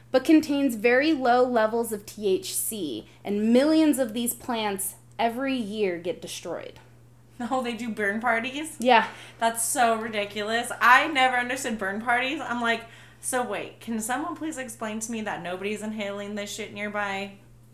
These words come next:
Speaker 2: The cops are just watching this burn, but they're not getting any
Speaker 1: Well,
Speaker 2: effects?"
Speaker 1: it's very low in T H C. So
Speaker 2: Probably
Speaker 1: it
Speaker 2: not every crop
Speaker 1: almost
Speaker 2: they find.
Speaker 1: doesn't have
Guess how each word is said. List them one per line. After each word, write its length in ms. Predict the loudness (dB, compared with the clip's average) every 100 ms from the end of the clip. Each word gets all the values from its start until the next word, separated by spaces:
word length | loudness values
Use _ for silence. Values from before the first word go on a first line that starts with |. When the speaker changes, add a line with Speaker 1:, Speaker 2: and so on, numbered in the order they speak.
| -20
Speaker 2:
The 80 | -10
cops 260 | 0 0 0
are 40 |
just 160 | -6 -2
watching 260 | -2 -4 -10
this 120 | -10
burn, 200 | -10 -8
but 120 | -12
they're 80 | -10
not 180 | -10 -10
getting 220 | -14 -16 -18 -10
any 380 | -8 -8 -8 2
Speaker 1:
Well, 160 | 4
Speaker 2:
effects?" 260 | 4 2 0
Speaker 1:
it's 80 | 0
very 320 | 2 2 -2
low 300 | 0 2 2
in 160 | -2
T 220 | -8 -8 -8
H 260 | -8 -10
C. 420 | -12 -10 -12 -14 -20 -20 -20 -18
So 300 | -4 -2 0
Speaker 2:
Probably 200 | 0 0
Speaker 1:
it 20 |
Speaker 2:
not 220 | 0 0 -2
every 300 | 2 4 4
crop 100 | 4
Speaker 1:
almost 240 | 2 0
Speaker 2:
they 100 | -4
find. 220 | -6 -4
Speaker 1:
doesn't 520 | -2 -2 -2 -2 -4 -8
have 600 | -12 -8 -4 -4 -4